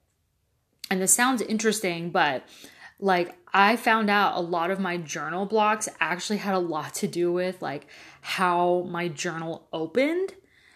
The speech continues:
And I know it sounds so strange, but I realized I didn't like journals that open like books. I liked, I liked, like, um, journals that open like a flip chart. And so once I found journals like that, I was more able to, like, "Oh, I really like this."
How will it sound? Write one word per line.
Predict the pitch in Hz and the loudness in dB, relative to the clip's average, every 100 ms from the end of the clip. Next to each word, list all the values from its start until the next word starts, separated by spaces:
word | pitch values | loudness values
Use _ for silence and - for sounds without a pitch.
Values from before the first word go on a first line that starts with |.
| - _ | -20 _
And | - 185 180 175 170 170 175 - - _ _ | 0 2 2 2 0 -2 -4 -6 -16 _ _
I | 190 | -4
know | 190 202 | 0 0
it | 190 | 0
sounds | 202 175 165 | 0 -2 -2
so | 190 | -2
strange, | 175 190 175 165 | -2 -4 -4 -4
but | 190 | -6
I | - 196 | -2 0
realized | 180 196 208 202 - | 2 0 0 -2 -4
I | |
didn't | 185 196 190 | -4 -4 -2
like | 180 175 - - 175 | -4 -4 -10 -14 -8
journals | 185 180 175 | -6 -4 -4
that | 170 - - | -4 -6 -6
open | 185 185 185 | -6 -4 -4
like | 170 160 147 - | -4 -8 -8 -2
books. | 180 214 - - - | -2 -2 -4 -6 -4
I | 180 | -4
liked, | 175 180 190 - - - - - - - 175 | -2 -2 -2 -6 -14 -16 -20 -20 -20 -16 -6
I | - 202 | -2 2
liked, | 214 233 220 - - | 2 2 -2 -10 -8
like, | - 190 185 180 | -2 0 0 0
um, | 185 170 151 208 214 | 0 0 -4 -10 -10
journals | 190 196 190 180 | -4 -2 0 -2
that | 175 - | -4 -4
open | 180 190 180 | -6 -6 -6
like | 165 - | -6 -10
a | |
flip | 185 - 220 214 | -14 0 0 2
chart. | - 160 117 - - - _ - - | -2 -2 -2 -4 -12 -14 _ -20 -14
And | 180 | -6
so | 170 196 | 0 2
once | 196 | 2
I | 185 190 | -2 -2
found | 208 190 | 0 0
journals | 180 185 180 175 | 0 0 0 -2
like | 139 - | -4 0
that, | 208 185 160 | 4 4 2
I | |
was | 180 175 | -2 -4
more | 185 185 185 185 185 - | -4 -4 -2 0 -2 -2
able | 185 170 175 175 | -6 -2 0 0
to, | 170 - 175 | -2 -2 -2
like, | 160 135 - | -2 -6 -4
"Oh, | 208 175 | -2 -2
I | 160 | -2
really | 165 175 | -2 -2
like | 165 185 185 - | 0 -2 -4 -2
this." | 185 175 175 - | -2 0 -2 -6